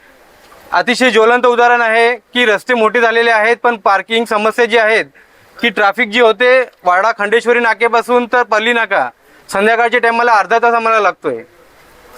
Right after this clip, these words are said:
आमच्या आई बहिणी म-, लांबून खेड्यापाड्यापासून भाजीपाला घेऊन इकडे येऊन बसतात, पण त्यांच्या हातात करपावती ब-, हातात भेट दिली जाते, पण त्यांच्या डोक्यावर छत त्यांना दिली गेलेली नाही आहे.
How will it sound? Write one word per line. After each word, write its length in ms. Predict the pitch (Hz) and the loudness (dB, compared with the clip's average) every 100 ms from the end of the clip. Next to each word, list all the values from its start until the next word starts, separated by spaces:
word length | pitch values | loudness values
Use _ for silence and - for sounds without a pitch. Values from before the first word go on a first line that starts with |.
| - - - - | -20 -20 -20 -6
आमच्या 600 | 170 190 214 240 240 240 - _ _ - | -4 -2 0 2 2 0 -4 _ _ -4
आई 200 | 180 214 | -2 0
बहिणी 560 | 220 226 233 247 254 - _ _ _ _ - - - - - - | 0 -2 0 0 0 -4 _ _ _ _ -20 -20 -20 -20 -20 -10
म-, 140 | 160 156 - - | -8 -8 -12 -6
लांबून 680 | 151 165 196 240 247 240 240 - | -2 0 0 0 0 0 -2 -2
खेड्यापाड्यापासून 760 | 202 233 233 240 233 247 254 | -2 0 0 0 0 0 -2
भाजीपाला 500 | 233 185 196 226 240 | -2 -2 0 0 0
घेऊन 180 | 214 233 | 0 2
इकडे 180 | 233 233 | 2 2
येऊन 140 | 226 | 2
बसतात, 400 | 220 196 240 190 135 _ _ - - - - | 0 -2 0 -2 -4 _ _ -20 -20 -12 -2
पण 220 | 233 254 | 0 0
त्यांच्या 300 | 240 226 233 | -2 -2 0
हातात 180 | 220 240 - - | 0 -2 -4 -4
करपावती 480 | 226 226 233 233 | -2 0 0 0
ब-, 220 | 233 233 240 _ | 0 0 0 _
हातात 280 | - 175 226 | -6 -2 -2
भेट 180 | 214 214 175 | -2 -4 -4
दिली 240 | 196 240 | -2 0
जाते, 420 | 240 196 202 143 - - - - | 0 0 -2 -4 -10 -20 -10 0
पण 200 | 226 247 | 0 0
त्यांच्या 320 | 226 220 240 | -2 0 0
डोक्यावर 460 | 208 202 233 233 240 | 0 0 2 2 0
छत 200 | - 226 220 | -2 -4 -2
त्यांना 200 | 226 226 | -2 -2
दिली 240 | 208 214 220 202 - - | -4 -2 -4 -6 -16 -4
गेलेली 280 | 175 196 196 | -2 0 0
नाही 240 | 185 170 | 0 -2
आहे. 100 | 127 | -4